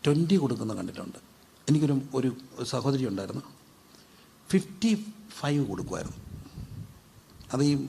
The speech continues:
അവള് ഗൾഫിലെ ഒരു പോ-, ഇതാണ്. ഗൾഫിൽ, ആ, ഈ നമ്മുടെ ഒരു ഷെയർ എങ്ങനെ ആയിരിക്കും?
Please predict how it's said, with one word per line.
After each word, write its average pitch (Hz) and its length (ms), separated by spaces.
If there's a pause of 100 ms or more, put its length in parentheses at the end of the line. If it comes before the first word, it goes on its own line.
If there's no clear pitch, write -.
അവള് 131 420
ഗൾഫിലെ 143 480
ഒരു 139 120
പോ-, - 340
ഇതാണ്. 110 320
ഗൾഫിൽ, 139 420 (680)
ആ, 127 140
ഈ 127 80
നമ്മുടെ 127 240
ഒരു 123 80
ഷെയർ 139 300
എങ്ങനെ 127 180
ആയിരിക്കും? 104 360